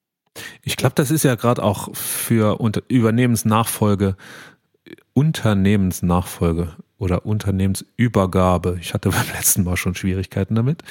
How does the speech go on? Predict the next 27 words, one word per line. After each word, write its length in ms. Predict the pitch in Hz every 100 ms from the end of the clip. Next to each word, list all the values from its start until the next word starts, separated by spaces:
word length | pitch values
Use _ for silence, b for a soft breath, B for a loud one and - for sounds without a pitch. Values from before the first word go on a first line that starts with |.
| B B B B -
Äh, 80 | 123
ich 120 | 123
glaube, 200 | 135 160
das 140 | 139 151
ist 160 | -
grad 320 | - 113 135
dafür 420 | 117 131 - 127 113
ein 200 | 107 101
sehr, 340 | 107 139 143
sehr 400 | 113 123 123 104 104
wichtiges 600 | 110 143 - 104 101 -
Thema 440 | - 113 104 90
auch, 240 | 92 92 -
denn, 300 | 101 101 98 B B B B _
äh, 280 | 104 101 95 90 113 -
der 100 | 101
Seniorchef 640 | 104 139 135 127 - 127
verabschiedet 760 | - - 92 - - 131 123 -
sich 180 | 120 -
irgendwann, 480 | 117 117 117 113
gibt 220 | 113 123 -
ab 200 | 117 -
an 120 | 107
den 160 | 101
Juniorchef. 840 | 95 123 135 127 120 - 123 - - B B B -
Ich 140 | -
glaube, 340 | - 123 131